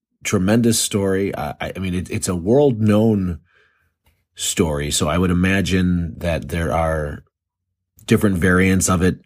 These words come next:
around the world. Um, but, uh, Resurrection Mary is our little slice of that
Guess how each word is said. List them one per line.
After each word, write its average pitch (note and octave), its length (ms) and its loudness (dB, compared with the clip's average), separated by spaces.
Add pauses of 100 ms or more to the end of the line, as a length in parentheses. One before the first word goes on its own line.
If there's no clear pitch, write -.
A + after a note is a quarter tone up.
(140)
around E2 280 0
the E2 80 -2
world. F2 520 0 (480)
Um, C#2+ 460 -8
but, E2 280 -2 (220)
uh, D#2+ 480 -2 (340)
Resurrection F#2+ 520 2
Mary G2 260 2
is F2 140 0
our F#2 240 0
little G2 240 2
slice F#2 340 0
of D#2+ 120 -2
that F2+ 240 0